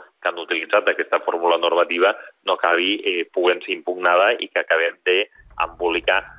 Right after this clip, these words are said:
no, pues, la situació de la, del perjudici que portem, no? Quatre anys que s'hagués pogut, eh, regular l'impost de plusvàlues i que no s'ha fet, no? I que hi ha hagut diferents recursos d'inconstitucionalitat al respecte. Per tant, jo tampoc no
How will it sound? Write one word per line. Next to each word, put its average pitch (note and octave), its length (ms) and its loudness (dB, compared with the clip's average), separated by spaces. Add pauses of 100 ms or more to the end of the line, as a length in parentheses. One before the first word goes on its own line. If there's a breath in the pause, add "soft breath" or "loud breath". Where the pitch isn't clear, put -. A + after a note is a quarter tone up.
(160)
no, F2 80 -2
pues, F#2 180 -2
la F#2 160 -4
situació E2+ 600 -2
de F#2 120 2
la, E2 640 0
del E2+ 180 0
perjudici E2 560 -8
que F#2+ 80 2
portem, F2 320 2 (220)
no? F#2+ 260 -2 (140)
Quatre E2+ 260 2
anys - 220 -6
que F#2 80 -8
s'hagués E2 340 -4
pogut, F2+ 300 -4 (400 loud breath)
eh, F2+ 180 2
regular F2 380 2
l'impost E2+ 340 -2
de E2+ 80 2
plusvàlues F2 560 2
i A2 80 -2
que G2 80 2
no E2+ 140 -2
s'ha E2 100 2
fet, B2+ 320 -2
no? F#2 140 -4
I F#2 100 -4
que E2+ 140 0
hi - 480 -4
ha - 20 0
hagut F2 240 -2 (140)
diferents E2+ 340 0
recursos E2+ 400 0
d'inconstitucionalitat D#2+ 1040 0
al - 100 0
respecte. - 460 -2 (260 loud breath)
Per E2+ 160 0
tant, E2+ 160 0
jo F2 240 0
tampoc F2+ 380 0
no F2+ 80 2